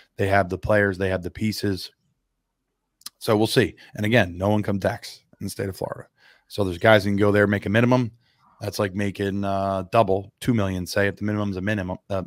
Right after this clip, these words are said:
a million, they're making two million, say, if they played in Canada or a high tax state like a California,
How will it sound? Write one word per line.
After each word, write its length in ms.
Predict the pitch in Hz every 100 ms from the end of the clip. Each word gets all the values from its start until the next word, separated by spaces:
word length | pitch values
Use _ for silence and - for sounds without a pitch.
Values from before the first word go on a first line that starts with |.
| -
a 40 |
million, 380 | 98 113 95 95
they're 100 | 95
making 280 | 98 92 87
two 180 | 123
million, 320 | 110 95 92 87
say, 140 | 104
if 80 | 92
they 100 | 95
played 180 | 101 95
in 80 |
Canada 420 | 90 101 101 104 101
or 180 | 101
a 40 | 98
high 200 | 92 98
tax 320 | - 95 -
state 240 | 117 104
like 120 | 95 90
a 60 |
California, 560 | 92 92 - 107 98